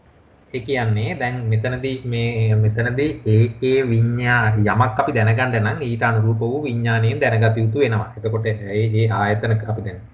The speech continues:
අපි දැන් ඔක පොදුවේ කතා කළොත් ඒ ඒ ආයතන ක්‍රියාකාරීත්වය නිසාවෙන් ඇතිවෙන්නා වූ, අ, විඥාණය. හරි? චක්කු විඤ්ඤය ඒ ආදී වශයෙන්. අ, එතකොට ඒ විඤ්ඤයා වි-, වි-, මේ, අ, අදාළ විඥාන සිත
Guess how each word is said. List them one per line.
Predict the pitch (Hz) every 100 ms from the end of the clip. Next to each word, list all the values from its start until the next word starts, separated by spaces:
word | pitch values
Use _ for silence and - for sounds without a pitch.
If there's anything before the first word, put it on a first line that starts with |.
| _
අපි | _ -
දැන් | 101 92
ඔක | 98
පොදුවේ | 107 110 104 101
කතා | 104 95 87
කළොත් | 110 190 - - - - - _
ඒ | - 117 117
ඒ | 123
ආයතන | 101 117 113 127
ක්‍රියාකාරීත්වය | 113 117 107 113 110 110
නිසාවෙන් | 110 107 110 110 113
ඇතිවෙන්නා | 107 107 107 107 107 104 104
වූ, | 104 139 143
අ, | 117 104 101 101
විඥාණය. | 101 113 117 110 95 87 87 - _ _
හරි? | 107 196 214 - _
චක්කු | - 110 -
විඤ්ඤය | 104 98 95 92
ඒ | 98 135 113 101
ආදී | 98 98
වශයෙන්. | 92 - 98 190 233 - - - _ _ -
අ, | 98 98 98 98 95
එතකොට | 107 117 131 120 110 -
ඒ | 113
විඤ්ඤයා | 113 107 117 131 143 151 151 147 139 135 139 123
වි-, | 113 110
වි-, | 107 110
මේ, | 107 104 104 101
අ, | 98 95 98 101 107 - _ _ - 107 - - -
අදාළ | 104 110 131 117
විඥාන | 110 113 123 131
සිත | - 113